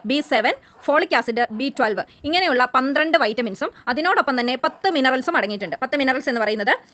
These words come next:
കാൽഷ്യം, അയൺ, സിങ്ക്, കോപ്പർ, മാംഗനീസ്, സെലേനിയം, അയഡിൻ, മഗ്നീഷ്യം, ക്രോമിയം and molybdenum. ഇത്രയും മിനറൽസ്, അതായത് ഇരുപത്തിരണ്ട് എസൻഷ്യൽ ന്യൂട്രിയൻസ് അടങ്ങിയതാണ് നമ്മുടെ multivitamin and minerals-ിന്റെ ടാബ്ലറ്റ്.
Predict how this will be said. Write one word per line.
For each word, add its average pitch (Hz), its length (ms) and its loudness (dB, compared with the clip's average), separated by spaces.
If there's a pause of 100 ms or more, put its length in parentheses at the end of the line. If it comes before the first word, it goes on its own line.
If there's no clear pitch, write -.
(120)
കാൽഷ്യം, 247 400 0 (280)
അയൺ, 233 280 0 (360)
സിങ്ക്, 254 400 0 (300)
കോപ്പർ, 254 340 0 (320)
മാംഗനീസ്, 247 800 -2
സെലേനിയം, 269 500 2 (420)
അയഡിൻ, 247 360 2 (280)
മഗ്നീഷ്യം, 262 840 -4
ക്രോമിയം 254 420 2 (220)
and 233 140 -4
molybdenum. 196 400 -4 (180)
ഇത്രയും 320 420 0
മിനറൽസ്, 262 520 -2
അതായത് 233 320 2 (180)
ഇരുപത്തിരണ്ട് 294 760 0
എസൻഷ്യൽ 311 400 -2
ന്യൂട്രിയൻസ് 262 440 0
അടങ്ങിയതാണ് 214 600 -2
നമ്മുടെ 220 240 -2
multivitamin 233 600 -2
and 214 200 -4
minerals-ിന്റെ 220 560 0
ടാബ്ലറ്റ്. 185 340 -2